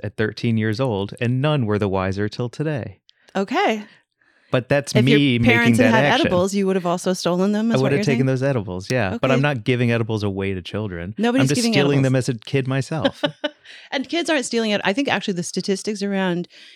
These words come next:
Speaker 2: use by, um, minors of weed as weed gets legalized goes down.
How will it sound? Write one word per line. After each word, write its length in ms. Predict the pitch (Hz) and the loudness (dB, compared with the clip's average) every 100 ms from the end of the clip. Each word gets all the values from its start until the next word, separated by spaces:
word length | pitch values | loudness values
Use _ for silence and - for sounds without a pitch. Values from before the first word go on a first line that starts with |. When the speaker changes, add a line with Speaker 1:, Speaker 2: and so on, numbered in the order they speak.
| _ | _
Speaker 2:
use 340 | 170 185 190 - | -6 -4 -4 -4
by, 380 | 165 165 165 - 180 | -2 0 -2 -4 -4
um, 220 | 160 - | -4 -4
minors 480 | 170 160 175 208 - | -4 -2 -4 -6 -6
of 260 | 175 175 | -6 -6
weed 340 | 165 160 185 - | -4 -2 -2 -2
as 200 | 160 156 | -4 -2
weed 200 | 165 156 | -4 -4
gets 220 | 165 - | -4 -4
legalized 460 | 151 165 175 180 - | -6 -4 -4 -4 -2
goes 200 | 156 139 | -4 -2
down. 400 | 135 123 147 | -6 -4 -8